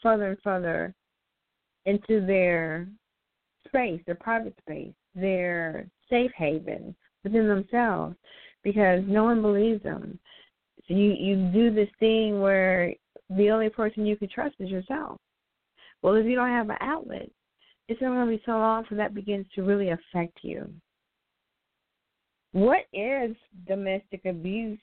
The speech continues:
and violence against, against men? There are, uh,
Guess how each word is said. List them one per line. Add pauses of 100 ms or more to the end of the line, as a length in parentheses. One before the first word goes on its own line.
(160)
and
violence
against, (200)
against
men? (1400)
There
are, (1500)
uh,